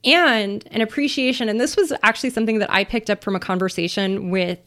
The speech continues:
um, a particle experimentalist at University of Texas, Peter Agnesi, that not finding something is science. That's a piece of information.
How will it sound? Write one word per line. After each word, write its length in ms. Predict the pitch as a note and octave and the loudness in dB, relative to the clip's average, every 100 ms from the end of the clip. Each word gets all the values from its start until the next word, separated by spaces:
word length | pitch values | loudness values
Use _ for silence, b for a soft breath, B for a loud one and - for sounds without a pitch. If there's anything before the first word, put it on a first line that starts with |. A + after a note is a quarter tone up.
| - | -4
um, 340 | F3+ E3+ E3 - | -2 -2 -6 -6
a 60 | |
particle 400 | F#3+ G#3+ F#3+ - | -4 -2 -2 -2
experimentalist 840 | F3+ - F3+ E3+ E3+ - F#3 E3+ - | -6 -6 -4 -4 -4 -4 -6 -6 -4
at 120 | - F3 | -2 -2
University 460 | F#3 F3+ F3 - | -2 -4 -6 -8
of 80 | E3 | -8
Texas, 640 | - F3+ - F#3 E3 - | -2 -2 -2 -4 -4 -6
Peter 220 | - G3+ F#3 | -6 -2 0
Agnesi, 680 | E3+ E3 F#3+ F#3 - G3 b b b b b b b b _ | -2 -2 -2 -4 -6 -10 b b b b b b b b _
that 560 | A3+ G#3 A#3+ A3 - - _ | -4 2 2 2 -2 -14 _
not 560 | A3 A3+ A3+ D4 F4+ - | 2 4 8 8 6 2
finding 440 | - A3 G#3+ G3 | 0 2 2 0
something 680 | F#3+ F#3 F3+ F#3 F3 E3 G#3 _ - | -2 -6 -6 -4 -4 -6 -10 _ 4
is 440 | A#3+ D4 A#3+ - - | 4 4 0 -6 -14
science. 840 | - B3+ E4+ - - - - - _ - | -2 2 2 0 -8 -14 -14 -14 _ -2
That's 180 | A#3 | 0
a 60 | B3+ | 0
piece 280 | - C#4+ C#4+ | -2 -4 -2
of 120 | A#3 | -4
information. 840 | A#3 A3+ G#3+ G3+ F#3+ - - G3+ | -4 -2 -2 -2 -2 -6 -10 -12